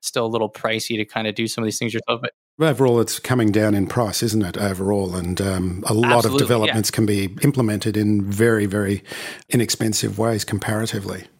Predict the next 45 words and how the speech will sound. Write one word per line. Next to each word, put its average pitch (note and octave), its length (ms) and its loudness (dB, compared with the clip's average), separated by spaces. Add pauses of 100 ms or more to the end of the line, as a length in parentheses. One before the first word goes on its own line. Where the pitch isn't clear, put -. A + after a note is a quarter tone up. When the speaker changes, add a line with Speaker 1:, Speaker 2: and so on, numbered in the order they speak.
Speaker 1:
Yes, G#2+ 340 -6
one A#2 100 -2
hundred B2+ 200 0
percent. G#2+ 340 -6
So G#2+ 300 0
there's C3 140 2
actually E3 260 2
some A#2+ 460 0
groups D3+ 460 0 (100)
in A#2 160 -6
California, C#3+ 600 -2
actually, G#2+ 460 -6 (240)
there's D3 100 -4
something C#3 180 0
called B2+ 140 0
the - 60 -2
Open C3 260 0
Insulin A#2+ 360 -2
Project. G2+ 460 -6
So - 100 -4
they're A#2 80 0
trying B2+ 340 -2
to, G#2 200 0 (540)
they G#2 100 -10
call A2+ 200 0
it G#2 120 -4
biohacking A2+ 720 0
insulin, G#2 560 -2 (420)
uh, G#2 300 -4
to G#2+ 100 -2
try A#2+ 220 0
to A#2 100 -2
maybe A2+ 200 -2
compete A2+ 380 -4
with, B2+ 120 -2
like, A2 160 -2
the A2 60 -8
Novo A2 320 2
Nordisk A2 480 -2
and A2 80 -4
Eli A2 220 -2
Lilly's C#3 300 0
of A#2+ 100 0
the G#2 80 -2
world. G#2 340 -2